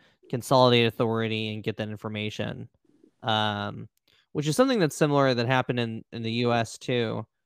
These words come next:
after nine eleven, uh, where they started, like, centralizing all communication. Not that I'm comparing the U S, well, I am directly comparing the U S to the Empire in this situation,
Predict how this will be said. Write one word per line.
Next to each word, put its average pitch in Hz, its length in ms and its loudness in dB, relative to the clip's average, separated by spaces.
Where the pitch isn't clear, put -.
after - 220 -8
nine 113 200 -2
eleven, 107 520 -2
uh, 110 220 -2
where 110 200 0
they 107 420 -2
started, 113 420 0
like, 107 260 -4
centralizing 113 680 -2
all 110 160 2
communication. 110 800 -4
Not 202 140 8
that 180 100 4
I'm 139 240 2
comparing 127 440 -2
the 113 100 -2
U 120 180 2
S, 117 260 0
well, 120 100 2
I 120 80 4
am 117 220 2
directly 113 360 -2
comparing 117 320 -6
the 117 80 -4
U 113 160 -2
S 113 180 -4
to 110 340 -4
the 113 120 -2
Empire 110 340 -2
in 110 100 -6
this 110 240 -8
situation, 110 800 -6